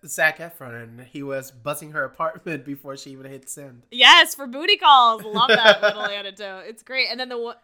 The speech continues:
Speaker 2: the
Speaker 1: I know, we
Speaker 2: woman in
Speaker 1: get
Speaker 2: the
Speaker 1: a
Speaker 2: back
Speaker 1: little
Speaker 2: chimes in, and we learn that her name is Rachel. She's,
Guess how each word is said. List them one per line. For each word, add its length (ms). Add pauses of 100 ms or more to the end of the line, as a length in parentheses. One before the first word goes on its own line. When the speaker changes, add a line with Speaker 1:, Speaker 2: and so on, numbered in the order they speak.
Speaker 2:
the 120
Speaker 1:
I 20
know, 60
we 20
Speaker 2:
woman 140
in 60
Speaker 1:
get 100
Speaker 2:
the 60
Speaker 1:
a 20
Speaker 2:
back 220
Speaker 1:
little 140
Speaker 2:
chimes 360
in, 340 (140)
and 80
we 100
learn 220
that 160
her 100
name 200
is 120
Rachel. 480
She's, 320